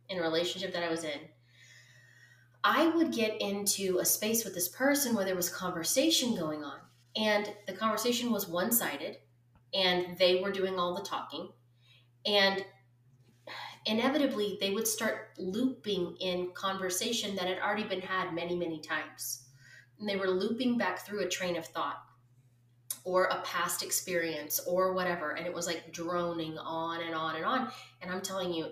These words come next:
I felt like I was being imprisoned in that moment. Like, I felt like I was being trapped in the conversation and there was no exit. I was like, "Where's the exit sign? I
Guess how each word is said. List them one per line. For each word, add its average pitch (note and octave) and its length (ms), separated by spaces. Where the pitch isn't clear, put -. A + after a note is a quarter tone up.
I F#3+ 120
felt F#3+ 220
like F3 100
I E3+ 60
was F3 100
being E3+ 180
imprisoned - 640
in D#3+ 80
that D3 140
moment. C3 260
Like, D#3 140
I F3+ 80
felt F3+ 180
like F3 120
I E3 40
was E3 100
being D#3 160
trapped - 520
in E3 60
the D3+ 60
conversation - 640
and F#3 80
there F#3 60
was F3+ 120
no F3+ 140
exit. E3+ 320
I - 40
was - 100
like, D#3+ 120
"Where's G#3 220
the - 100
exit F#3 360
sign? F#3 440
I F#3+ 60